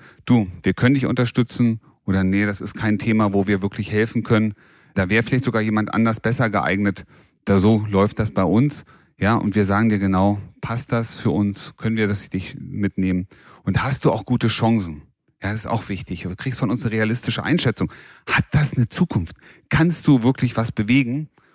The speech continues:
Oder ist das schon so verfahren, dass es total aussichtslos ist? Und ich gebe dir offen zu, es gibt bei uns auch Menschen, die selber im Gespräch feststellen, sagen, „Du, weißt du,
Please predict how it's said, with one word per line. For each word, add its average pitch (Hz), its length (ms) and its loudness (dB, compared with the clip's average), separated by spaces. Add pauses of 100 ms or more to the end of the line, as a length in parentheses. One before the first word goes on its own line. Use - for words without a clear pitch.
(140)
Oder 110 380 4
ist - 260 0
das 120 160 -2
schon 113 220 2
so 123 100 0
verfahren, 117 540 -2
dass 110 120 -2
es 107 100 -8
total 107 340 -4
aussichtslos 104 640 -4
ist? - 260 -12 (460)
Und 120 100 2
ich 127 120 2
gebe - 160 -2
dir 175 240 2 (640)
offen 151 300 0
zu, 160 160 0
es 101 100 -4
gibt - 180 -6
bei - 80 -4
uns - 160 -4
auch 143 60 0
Menschen, 135 400 0
die 131 80 -2
selber 135 260 2
im 143 120 -2
Gespräch 143 360 0
feststellen, 131 380 0
sagen, 113 160 4
„Du, 117 80 4
weißt 107 280 2
du, 131 120 0